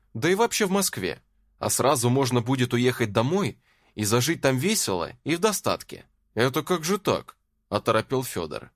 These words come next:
«Это за что же?» «А можно сказать, ни за что.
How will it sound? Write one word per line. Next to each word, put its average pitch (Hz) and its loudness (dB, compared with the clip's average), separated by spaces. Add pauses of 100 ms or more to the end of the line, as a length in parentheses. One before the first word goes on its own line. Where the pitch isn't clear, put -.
(560)
«Это 131 0
за 208 0
что 220 0
же?» 92 -6 (600)
«А 196 -2
можно 220 0
сказать, 196 0
ни 202 -2
за 208 0
что. - -4